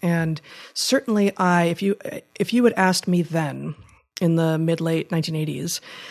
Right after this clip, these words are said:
uh, you know, what I had to say about division of labor, I would have been convinced that division of labor was one of the many manifestations of an unequal, um, traditionalist,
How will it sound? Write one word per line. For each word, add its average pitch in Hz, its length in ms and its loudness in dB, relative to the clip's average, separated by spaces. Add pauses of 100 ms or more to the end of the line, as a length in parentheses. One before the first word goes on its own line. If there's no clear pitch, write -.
(300)
uh, 170 260 0 (340)
you 175 100 -2
know, 165 60 0
what 165 360 0
I 175 140 4
had 165 160 0
to 156 40 -2
say 170 160 0
about 151 200 -2
division 151 340 -6
of 151 100 -12
labor, 220 300 2
I 170 100 2
would 190 140 2
have 180 80 -2
been 165 160 2
convinced 165 680 0
that 175 100 0
division 170 360 0
of 156 80 -2
labor 165 300 0
was 160 180 -2
one 170 300 2
of 170 80 0
the 175 100 2
many 170 240 2
manifestations 160 1160 -2 (420)
of 160 640 2
an 160 320 -2
unequal, 165 960 2 (320)
um, 156 680 -4 (160)
traditionalist, 175 1400 0